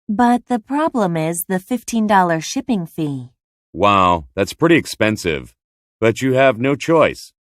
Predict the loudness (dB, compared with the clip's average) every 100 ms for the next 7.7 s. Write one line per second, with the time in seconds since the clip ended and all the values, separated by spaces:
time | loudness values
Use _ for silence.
0 | _ _ _ _ -6 -4 0 0 2 2
1 | 0 -2 -2 -2 -2 -2 -2 -2 -2 -4
2 | -4 -2 2 2 0 -4 -6 -4 -4 -2
3 | -2 -2 -6 -8 -8 -6 -8 -4 -4 -6
4 | -10 _ _ _ _ _ -8 0 2 2
5 | 0 0 -2 0 0 0 0 0 -2 -8
6 | _ _ _ _ _ 2 4 2 2 2
7 | 2 0 0 0 0 -4 -12